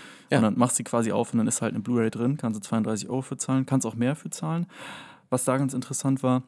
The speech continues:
Speaker 2: gibt's alle möglichen Filme, ist aber sonst so kein großer Unterschied. Also ob du den jetzt da in so einer Fassung hast, dann sieht's einfach nur schick aus im Schrank. Ähm, aber was interessant ist, ist, dass bei Gesetz der Rache, äh, gibt's hier eigentlich nur die Kinofassung auf Blu-ray und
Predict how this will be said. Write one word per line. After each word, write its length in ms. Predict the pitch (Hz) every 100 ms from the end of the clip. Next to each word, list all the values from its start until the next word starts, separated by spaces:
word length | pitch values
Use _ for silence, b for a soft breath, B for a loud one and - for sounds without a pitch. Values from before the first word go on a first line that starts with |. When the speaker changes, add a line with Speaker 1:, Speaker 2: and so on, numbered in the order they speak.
| _ _ _ _ _ _ _ _ -
Speaker 2:
gibt's 200 | 135 -
alle 100 | 123
möglichen 280 | 117 110 107
Filme, 260 | 135 135
ist 160 | 123 131
aber 140 | 131
sonst 200 | 117 123
so 140 | - 123
kein 220 | - 120
großer 220 | 123 120
Unterschied. 320 | 120 120 -
Also 180 | 107 110
ob 80 | 110
du 60 | 120
den 40 |
jetzt 220 | 117 - 117
da 100 | 113
in 60 |
so 80 | 113
einer 80 | 113
Fassung 340 | - 147 135
hast, 200 | 123 -
dann 100 | 117
sieht's 160 | 113 113
einfach 240 | 107 120
nur 100 | 110
schick 220 | - 117
aus 240 | 98 143 -
im 140 | 117
Schrank. 340 | 101 127 143 - B B B B _ -
Ähm, 340 | 113 110 107 -
aber 180 | 120 117
was 140 | 117
interessant 380 | 127 110 127 147
ist, 80 | -
ist, 180 | - 117
dass 140 | -
bei 280 | - 104 104
Gesetz 380 | 117 104 117 -
der 160 | -
Rache, 320 | - - 185 196 B B B B B B B _ -
äh, 300 | 113 113 113
gibt's 240 | 120 -
hier 160 | - 117
eigentlich 200 | 117 123
nur 80 | 117
die 80 | 113
Kinofassung 560 | - 160 - 113 120
auf 120 | 107 -
Blu-ray 320 | 113 110 117
und 240 | 120 113